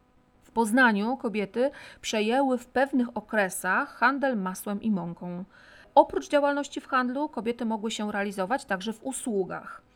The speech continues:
Były zatrudnione jako służące, akuszerki, opiekunki domowe, mamki.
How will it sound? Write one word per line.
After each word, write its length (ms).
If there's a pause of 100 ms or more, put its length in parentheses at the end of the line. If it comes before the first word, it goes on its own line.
(220)
Były 220
zatrudnione 880
jako 300
służące, 880
akuszerki, 920 (320)
opiekunki 680
domowe, 480
mamki. 720